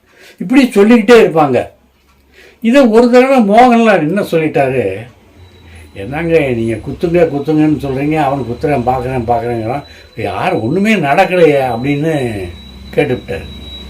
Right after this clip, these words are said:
என்னடா இவரே உசுப்பேத்தி விடுறாருங்கிற மாதிரி அந்த ஆளுக்கு தோணிருச்சு. என்ன பண்ணிட்டான், ஒரே குத்து, குத்துனதுல பல்லு கீழே விழுந்துருச்சு, தாடை பேர்ந்து போச்சு.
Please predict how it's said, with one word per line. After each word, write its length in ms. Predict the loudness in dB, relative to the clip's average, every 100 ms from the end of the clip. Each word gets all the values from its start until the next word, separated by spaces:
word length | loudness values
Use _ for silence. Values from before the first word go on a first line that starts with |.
| -18 -18 -16 -16 -16 -16 -18 -18 -10
என்னடா 380 | -8 -4 2 2
இவரே 320 | 4 2 2
உசுப்பேத்தி 580 | 0 0 -4 0 0 2
விடுறாருங்கிற 680 | 0 2 2 2 0 -2 -2
மாதிரி 300 | 0 2 2
அந்த 300 | 0 0 2
ஆளுக்கு 320 | 2 0 -2 -4 -4 -8 -14 -10
தோணிருச்சு. 840 | -6 -2 0 2 0 -2 -12 -14 -16 _ _ _ _ _
என்ன 220 | -6 -4
பண்ணிட்டான், 360 | -4 -4 -4 -6
ஒரே 420 | -6 -6 -2 2
குத்து, 580 | 2 0 -6 -8 -8 -8 _ _ _ _ _ _ _ _ _ _ _ _ _
குத்துனதுல 640 | -14 -2 0 2 0 -2 -2
பல்லு 280 | -4 0 2
கீழே 200 | 4 4
விழுந்துருச்சு, 560 | 4 0 -2 -4 -4
தாடை 320 | -2 -2 0 -2
பேர்ந்து 340 | -2 -4 -6
போச்சு. 300 | -8 -10